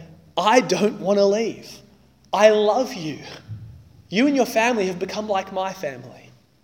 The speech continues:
I'm well off with you. I don't wanna leave." You know, they lived in a very different context to us today, but I can't help thinking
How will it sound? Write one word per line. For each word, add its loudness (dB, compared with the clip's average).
I'm 2
well 10
off -2
with -10
you. -16
I -2
don't 0
wanna 0
leave." -8
You 2
know, 10
they 8
lived 8
in 6
a 4
very 6
different -2
context -2
to 0
us 2
today, 0
but 6
I 2
can't 0
help 2
thinking -6